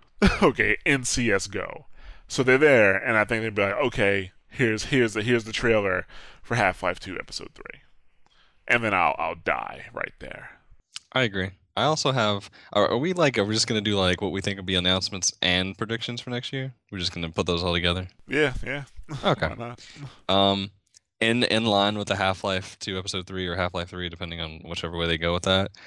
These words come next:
Speaker 2: um, I expect an announcement for Beyond Good and Evil two. I really do. Like, considering, like, Rayman Origins came out this year, which that's kinda unexpected anyway.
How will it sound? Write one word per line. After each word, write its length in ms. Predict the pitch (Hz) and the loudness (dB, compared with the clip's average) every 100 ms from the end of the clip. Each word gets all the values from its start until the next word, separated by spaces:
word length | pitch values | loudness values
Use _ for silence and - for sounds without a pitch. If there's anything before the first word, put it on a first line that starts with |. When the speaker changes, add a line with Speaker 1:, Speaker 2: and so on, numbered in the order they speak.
| - _ - | -20 _ -2
Speaker 2:
um, 560 | 90 85 80 80 87 - _ - - _ _ | 2 2 0 -4 -8 -12 _ -14 -14 _ _
I 200 | 85 85 | -2 2
expect 400 | 156 - 101 90 | 0 0 -2 -2
an 100 | 87 | -4
announcement 320 | 87 87 90 | -6 -6 -10
for 80 | - | -12
Beyond 300 | 87 90 87 | -6 -4 -4
Good 120 | 85 85 | -6 -6
and 60 | |
Evil 160 | 82 80 | -6 -6
two. 240 | - 101 85 _ _ _ _ _ _ _ _ _ - - | -4 -6 -8 _ _ _ _ _ _ _ _ _ -16 -2
I 80 | |
really 300 | 87 92 92 | 0 4 4
do. 280 | 90 87 82 85 - | 4 2 0 -8 -12
Like, 300 | 92 92 87 | 0 2 2
considering, 520 | - 101 - 113 107 | 0 0 2 2 2
like, 300 | 98 90 85 - - - - _ | 0 0 -2 -10 -18 -20 -20 _
Rayman 340 | 101 110 117 110 | 0 2 2 2
Origins 340 | 104 101 101 | 0 0 -4
came 240 | - 95 92 | -2 0 2
out 180 | 90 | 0
this 240 | - 92 - | 0 -2 -2
year, 320 | 90 87 82 | 0 0 -4
which 260 | 80 - - _ - | -8 -12 -14 _ -10
that's 160 | - | -8
kinda 240 | - 82 85 | -4 -4 -4
unexpected 500 | 85 - 87 87 82 | -6 -2 -2 0 -4
anyway. 720 | 82 85 82 80 78 78 | -2 -2 0 2 0 -2